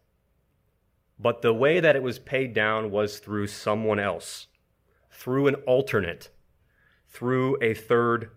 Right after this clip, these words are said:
party, through a substitute. The technical term for this is substitutionary atonement. It means a substitute or a third party dies for our debt, dies for our sin.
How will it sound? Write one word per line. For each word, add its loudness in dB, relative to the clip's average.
party, 0
through -4
a 0
substitute. -6
The -4
technical -2
term 0
for -2
this 0
is -6
substitutionary -2
atonement. -2
It -2
means 2
a -4
substitute -4
or -2
a 0
third 0
party 0
dies 0
for 0
our 2
debt, -4
dies 0
for 0
our 2
sin. -2